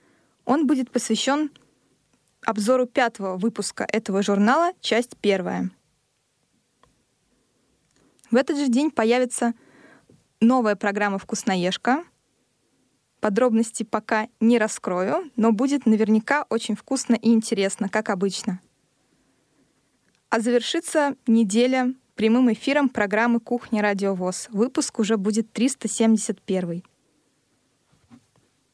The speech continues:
Тем не менее, это не означает, что на протяжении недели не будет появляться никаких новых, а, проектов, а,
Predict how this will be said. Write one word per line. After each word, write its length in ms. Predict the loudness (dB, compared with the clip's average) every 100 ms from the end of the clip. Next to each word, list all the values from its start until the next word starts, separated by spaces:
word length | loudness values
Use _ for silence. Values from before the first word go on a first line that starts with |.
| _ _ _ _
Тем 220 | 0 2
не 80 | 4
менее, 320 | 4 4 0
это 140 | 2 2
не 100 | 2
означает, 560 | 2 0 0 2 0
что 280 | -2 -2 2 2
на 100 | 2
протяжении 560 | -2 -2 0 4 4
недели 400 | 4 4 2 2
не 160 | 4 2
будет 320 | 0 -2 -2
появляться 600 | 0 2 2 0 0 2
никаких 540 | 2 2 -4 -6 0
новых, 460 | 2 4 2 -2 -4
а, 260 | 0 0 0
проектов, 800 | 0 0 0 -2 -2 -2 -4 -4
а, 280 | 0 2